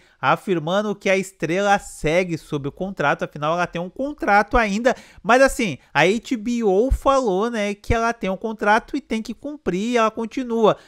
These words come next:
mas o problema é que a Bianca não tá muito feliz com a situação, nem ela e nem outros artistas,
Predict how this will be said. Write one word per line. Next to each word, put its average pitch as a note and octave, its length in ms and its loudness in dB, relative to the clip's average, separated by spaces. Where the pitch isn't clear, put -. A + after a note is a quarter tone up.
mas E3 160 2
o G3 60 -8
problema G3+ 380 0
é G3+ 60 -2
que C4+ 360 -2
a B3+ 80 2
Bianca A3 680 -2
não B3 160 -6
tá B3 220 0
muito G#3 420 -4
feliz E3 400 -2
com - 100 -4
a E3+ 60 2
situação, E3 680 -2
nem D#3 380 0
ela G3 340 4
e B3 60 0
nem A#3+ 140 -2
outros B3+ 640 -2
artistas, G3+ 880 -4